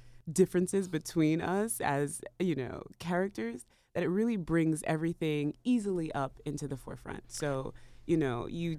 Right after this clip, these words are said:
just can already tell when the sisters are together that, like, something's gonna go down. You could already tell when Hal comes in that he's gonna take the play in a different direction, and same with Gerard playing Robert. So I feel like all of,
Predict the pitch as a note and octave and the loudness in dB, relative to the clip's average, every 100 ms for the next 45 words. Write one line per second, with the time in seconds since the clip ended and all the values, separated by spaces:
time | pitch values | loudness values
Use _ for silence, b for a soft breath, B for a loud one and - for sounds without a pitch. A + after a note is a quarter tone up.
0 | - - - F3 - E3+ E3+ D#3 - D#3 | -6 -6 -2 -2 2 4 4 2 -4 -4
1 | C3 A#2+ - - D3 C#3 C#3 D3 - C#3+ | -4 -4 -6 -6 -2 -2 -2 -8 -8 -8
2 | C#3+ C#3+ C#3+ C#3+ F3 G3 C#3 C3+ - C3 | -8 -6 -4 -2 -2 -2 -4 -6 -4 -6
3 | B2+ B2 B2 B2 B2 - - D3+ C#3 - | -6 -8 -8 -8 -8 -8 -8 -8 -8 -2
4 | D#3 D3+ D3+ D3 D3+ C3+ C3+ C#3 C#3+ C#3+ | 2 2 0 -4 -4 -4 -4 -4 0 0
5 | D3 D#3+ D3+ D3 D3 C#3+ D3 b b b | 0 -2 -2 0 0 -2 -4 b b b
6 | D3 C#3 F3 D#3 E3+ D#3+ C#3+ - C#3 - | 0 2 0 -4 -4 -4 -4 -4 -6 -6
7 | C3 C#3+ C3+ C3 C3 C#3+ C3+ C3+ C3 C3+ | -8 -6 -4 -4 -6 -8 -6 -4 -6 -6
8 | - C3 C3 C#3+ D3+ D3 D3 C3+ - C#3 | -6 -4 -4 -2 0 0 -2 -4 -4 -4
9 | C3+ C3 B2+ b - D3+ C#3 C#3 C3 B2 | -2 -4 -10 b -8 -4 -2 0 -2 -4
10 | - C#3+ C3+ - D#3+ D3+ D3 - D3 C#3+ | -6 -4 -4 -4 -4 -4 -4 -4 -4 -2
11 | C#3+ C3+ | -4 -6